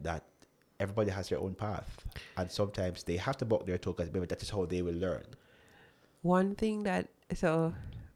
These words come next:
Speaker 2: I have that too. Wha-, one thing I always remind myself, I'm not the hero of the story. And, uh, it, that was a hard one for me to realize and to learn. And it's something that I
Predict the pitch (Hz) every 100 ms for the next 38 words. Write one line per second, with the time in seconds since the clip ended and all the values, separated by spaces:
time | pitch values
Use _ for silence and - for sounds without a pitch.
0 | _ _ 160 180 160 143 - - 147 165
1 | - - - _ _ - 165 - 156 170
2 | 170 156 - - 143 139 143 135 139 147
3 | 147 151 139 170 - - _ - - _
4 | _ _ _ - - - 156 185 170 156
5 | 147 160 160 156 160 - 170 165 160 165
6 | - _ _ _ _ 151 156 147 147 147
7 | 139 151 - - - - - 151 208 254
8 | 240 214 214 214 214 202 190 190 185 175
9 | 175 - 170 160 156 160 156 156 165 -
10 | - 151 - 147 151 151 170 208 - -
11 | 131 - - 208 208 196 180 160 156 139